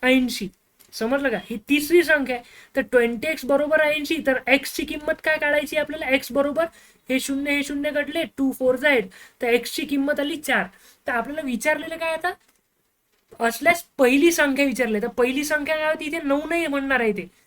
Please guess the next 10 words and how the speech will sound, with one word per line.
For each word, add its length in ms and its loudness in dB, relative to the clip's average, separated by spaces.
नाईन 380 2
एक्स 200 0
म्हणावं 280 0
लागेल. 240 -2
समजलं 400 0
का? 100 -2
नऊ, 280 2
पंधरा 400 0
आणि 200 -2
वीस, 320 0